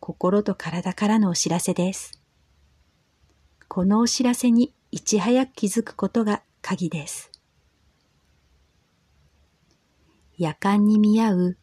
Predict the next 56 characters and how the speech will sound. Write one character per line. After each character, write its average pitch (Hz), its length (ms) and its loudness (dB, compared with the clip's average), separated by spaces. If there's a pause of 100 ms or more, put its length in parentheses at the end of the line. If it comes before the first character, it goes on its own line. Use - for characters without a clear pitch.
ガ 175 140 -2
ス - 160 -2
火 208 140 2
に 180 100 2
す - 180 -10
る 147 80 -6
こ - 160 -10
と。 - 220 -10 (1040)
や 165 160 -6
か 202 220 0
ん 240 100 6
に 233 140 6
見 226 240 4
合 233 120 2
う 190 180 0 (260)
水 170 320 0
を 208 80 2
増 208 60 -2
や 233 200 2
す - 80 -2
こ 214 140 -4
と 208 140 0
も 180 100 2
大 170 240 -6
切 - 300 -10
で 226 100 2
す - 140 -6
が、 180 220 -6 (600)
も 180 140 0
し - 140 -4
か - 160 -4
し - 100 -4
た 170 140 -8
ら、 160 160 -8 (1000)
私 - 380 -4
の 202 120 4
や 202 180 2
か 220 220 -2
ん 220 80 2
の 226 80 2
中 226 320 0
の 180 100 0
水 160 320 -2
に 190 180 0 (220)
原 170 140 2
因 202 260 4
が 208 120 2
あ 233 40 2
る 247 80 0
か 220 140 -4
も 180 80 0
し - 160 -8
れ 165 80 -2
ま 165 100 -6
せ - 160 -6
ん。 - 80 -8